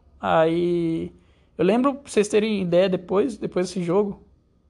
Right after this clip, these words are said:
só um parênteses, eu lembro que eu cheguei a oferecer nas casas de poker, eu falei, "Ó, eu pago cinquenta reais pra qualquer um que me informar o dia que ele aparecer aqui, velho."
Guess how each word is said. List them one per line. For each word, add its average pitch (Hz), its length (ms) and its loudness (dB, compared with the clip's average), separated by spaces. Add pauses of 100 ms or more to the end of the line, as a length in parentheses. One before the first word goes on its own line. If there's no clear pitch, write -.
(100)
só 165 120 -10
um 160 60 -4
parênteses, 170 460 0
eu 175 100 4
lembro 190 220 2
que - 80 -2
eu 196 40 2
cheguei 190 200 0
a 190 60 6
oferecer 190 340 0
nas 190 180 -2
casas 175 300 0
de 180 60 -12
poker, 180 260 -4
eu 180 80 0
falei, 175 180 0
"Ó, 175 200 4 (520)
eu 160 120 -2
pago 170 240 2
cinquenta 202 320 -2
reais 190 240 2
pra 180 120 -4
qualquer 185 300 -2
um 214 140 0
que 214 120 -8
me 202 80 2
informar 190 460 0
o 190 80 4
dia 175 140 -2
que 180 120 -10
ele 190 80 -2
aparecer 180 380 -2
aqui, 175 180 -12
velho." 143 200 -8